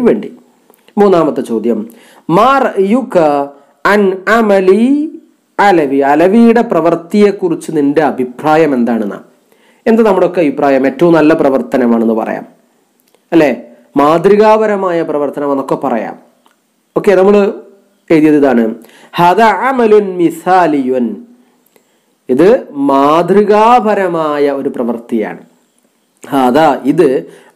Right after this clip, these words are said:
അമലുൻ, പ്രവൃത്തിയാണ്, മിസാലിയുൻ, മാതൃകാപരമായ.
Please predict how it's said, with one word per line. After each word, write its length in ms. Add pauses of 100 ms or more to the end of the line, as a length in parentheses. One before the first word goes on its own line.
(140)
അമലുൻ, 400 (160)
പ്രവൃത്തിയാണ്, 800
മിസാലിയുൻ, 880 (540)
മാതൃകാപരമായ. 1400